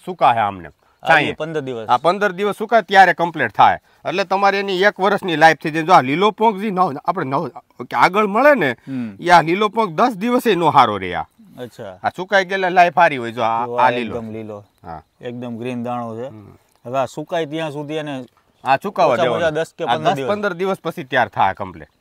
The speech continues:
Speaker 2: બરાબર.
Speaker 1: અને આગળ
Speaker 2: ત્યારે પછી
Speaker 1: તમને શેકવાની પ્રોસેસ એ બતાવી કે કઈ રીતે અમે શેકી છીએ.
Speaker 2: હમ.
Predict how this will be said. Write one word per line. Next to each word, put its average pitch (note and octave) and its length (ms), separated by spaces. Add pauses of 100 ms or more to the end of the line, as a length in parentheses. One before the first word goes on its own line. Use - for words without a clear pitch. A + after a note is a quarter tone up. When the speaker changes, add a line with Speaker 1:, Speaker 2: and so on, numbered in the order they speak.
(100)
Speaker 2:
બરાબર. G#2 500 (580)
Speaker 1:
અને G#2+ 120
આગળ D3 120
Speaker 2:
ત્યારે E3 140
પછી D3 60
Speaker 1:
તમને F3 260
શેકવાની F3 480
પ્રોસેસ E3+ 380
એ C#3+ 60
બતાવી C#3 380
કે B2+ 120
કઈ D3+ 200
રીતે C#3+ 220
અમે C3 140
શેકી D#3 360
છીએ. A#2+ 240 (160)
Speaker 2:
હમ. A2+ 360